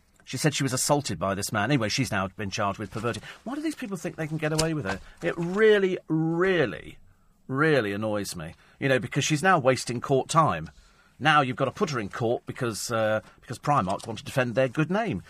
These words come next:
They have a good track record on breastfeeding, if you can have such a thing as a good track record on breastfeeding. Uh, then, of course, we discovered, as predicted yesterday on L B C, we did say we would find the man who shot the lion.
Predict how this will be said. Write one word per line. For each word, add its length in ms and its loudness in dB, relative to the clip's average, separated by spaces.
They 60 0
have 140 2
a 60 -4
good 160 0
track 240 0
record 420 2
on 180 -2
breastfeeding, 720 -6
if 100 -10
you 80 -10
can 120 -10
have 120 -6
such 220 -14
a 20 -16
thing 140 -10
as 100 -12
a 40 -10
good 140 -10
track 240 -4
record 300 -6
on 140 0
breastfeeding. 640 0
Uh, 160 8
then, 180 8
of 80 4
course, 260 6
we 120 6
discovered, 480 4
as 280 0
predicted 440 0
yesterday 400 0
on 160 4
L 200 4
B 160 0
C, 320 0
we 120 -4
did 220 -6
say 220 2
we 120 0
would 140 -2
find 320 0
the 60 -2
man 420 2
who 120 6
shot 540 2
the 140 2
lion. 520 2